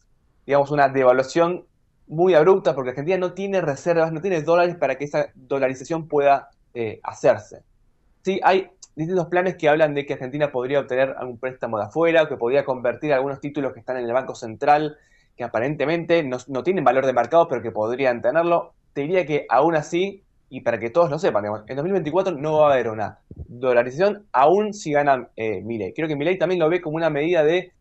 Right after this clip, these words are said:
segundo orden o tercera generación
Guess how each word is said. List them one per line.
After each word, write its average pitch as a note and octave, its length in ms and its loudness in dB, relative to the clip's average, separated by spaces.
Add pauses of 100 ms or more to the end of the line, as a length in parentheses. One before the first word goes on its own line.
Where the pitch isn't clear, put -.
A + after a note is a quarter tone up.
(140)
segundo D#3 560 -2
orden E3 360 4
o C3+ 140 0
tercera C3 280 0
generación D#3 760 2